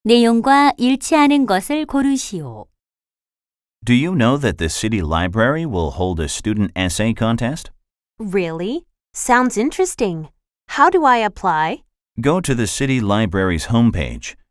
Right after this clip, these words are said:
Speaker 2: You should submit your essay online by July fifth.
Speaker 3: What's the essay topic?
Speaker 2: They say any topics will do.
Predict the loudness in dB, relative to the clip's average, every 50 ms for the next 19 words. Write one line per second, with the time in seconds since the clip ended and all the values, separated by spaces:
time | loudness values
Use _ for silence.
0 | _ -2 -2 0 0 -2 -2 -4 -4 -4 -4 -2 -2 0 2 0 0 0 -2 -2
1 | -2 -2 -2 -2 -2 -2 -2 -2 -2 -2 -2 -4 -2 0 0 2 2 2 2 2
2 | 2 2 0 0 0 -2 -2 -2 0 0 0 0 0 -2 -2 -2 0 0 0 0
3 | -2 -4 -4 -4 -4 -4 -6 -10 -16 -20 _ _ _ _ _ _ _ _ _ _
4 | -4 0 0 0 0 -2 -6 -12 -6 -4 -2 -2 -2 -2 -2 -2 -2 -2 -4 -2
5 | -2 -2 -2 -2 -2 -4 -6 -6 -8 -10 -16 -20 _ _ _ _ -6 -2 0 0
6 | 0 0 -2 -2 -4 -4 -4 -4 -4 -4 -2 -2 -2 -4 -4 -2 -2 -2 -2 -2
7 | -4 -6 -8 -8 -8 -6 -4 -4 -4 -2 -2 -4 -4 -4 -6 -10 -12 -16